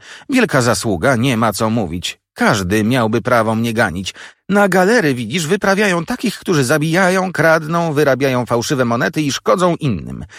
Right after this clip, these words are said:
Tacy ludzie zawsze zaczynają od tego, że męczą wszystkich pytaniami i dlatego precz, natychmiast iść spać”. Nigdy mi nie dawali świecy, gdy szedłem spać. To też drapałem się po schodach w zupełnej ciemności.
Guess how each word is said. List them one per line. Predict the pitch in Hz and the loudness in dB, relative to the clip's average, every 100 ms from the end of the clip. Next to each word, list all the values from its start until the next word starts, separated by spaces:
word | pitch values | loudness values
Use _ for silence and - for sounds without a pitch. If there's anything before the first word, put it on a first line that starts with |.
| - - | -20 -8
Tacy | - 254 214 | -6 -2 0
ludzie | 180 151 | 2 2
zawsze | 127 - 87 | 2 0 -2
zaczynają | 90 95 101 110 107 | -2 -2 -2 -2 0
od | 117 - | -2 -2
tego, | 196 190 | 0 2
że | 151 | 2
męczą | 131 165 175 170 156 | 2 0 0 -2 -2
wszystkich | - 160 - 139 | -2 -4 -4 -4
pytaniami | - 113 113 101 95 175 | -2 0 0 0 -2 -4
i | 151 | 0
dlatego | 147 - 185 196 - - - _ | 0 0 0 0 -2 -16 -20 _
precz, | 254 156 - - - - _ _ | 2 2 0 -8 -8 -12 _ _
natychmiast | 151 226 226 233 113 110 - | 0 0 2 -2 0 -4 -2
iść | 233 - - | -4 -4 -8
spać”. | - - 180 - - - - - _ _ _ _ _ _ _ _ - | -4 0 -2 -2 -6 -6 -10 -20 _ _ _ _ _ _ _ _ -2
Nigdy | 190 175 160 | -2 -2 -2
mi | 156 | 0
nie | 139 | 0
dawali | 107 98 92 50 | 0 2 0 -2
świecy, | - - 76 - | -6 -6 -6 -6
gdy | 71 69 | -6 -6
szedłem | - 73 73 | -6 -4 -6
spać. | 69 - 71 73 - - - _ | -6 -6 -6 -6 -10 -12 -16 _
To | 175 | -8
też | 185 147 | -4 -2
drapałem | 107 120 139 165 147 | 2 2 2 -2 -2
się | 131 | -6
po | 113 101 | -6 -6
schodach | - 147 123 - | -4 -4 -4 -4
w | 98 | -4
zupełnej | 95 90 92 90 85 | -4 -2 -2 0 -2
ciemności. | - 50 55 - - - - | -6 -10 -10 -12 -14 -14 -16